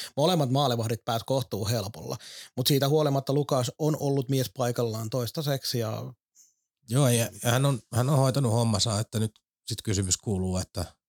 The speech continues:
Speaker 2: sanotaan nyt toi, mulla on se klassinen väsynyt tapa, tai mitä mä aina hoenun, se, että kymmenen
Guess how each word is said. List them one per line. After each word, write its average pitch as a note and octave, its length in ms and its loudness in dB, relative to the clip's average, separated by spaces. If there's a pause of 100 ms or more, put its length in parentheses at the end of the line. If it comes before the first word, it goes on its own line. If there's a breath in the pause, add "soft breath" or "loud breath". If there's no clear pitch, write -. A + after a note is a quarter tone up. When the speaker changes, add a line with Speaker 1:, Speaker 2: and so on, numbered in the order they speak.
Speaker 2:
sanotaan C#3+ 280 4
nyt D3 120 2
toi, C#3 140 4
mulla C3 200 6
on - 320 -2
se A#2+ 160 2 (280)
klassinen G#2 640 4 (280)
väsynyt A2 520 2 (220)
tapa, G#2 480 0 (220)
tai F#2+ 120 -4
mitä F#2+ 180 -2
mä G2 100 0
aina F#2+ 140 0
hoenun, F#2 480 0
se, G2 120 -2
että - 160 -6
kymmenen F#2 440 -2